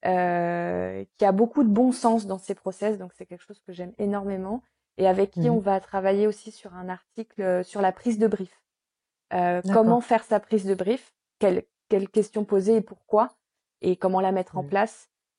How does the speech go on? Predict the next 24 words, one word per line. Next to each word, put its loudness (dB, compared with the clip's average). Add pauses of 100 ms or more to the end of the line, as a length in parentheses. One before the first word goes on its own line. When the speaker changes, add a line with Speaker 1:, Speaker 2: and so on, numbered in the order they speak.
Speaker 1:
et, 2
euh, 0
parce -2
que -2
ça -2
a 2
un -2
impact, -4
euh, -2
et -10
tu -20
seras -20
certainement -20
d'accord -12
avec -8
moi, -8
parce -20
que -14
Speaker 2:
Bien -2
sûr. -16 (520)
Speaker 1:
vous, -12
vous, -20
j'ai, -14
enfin, -18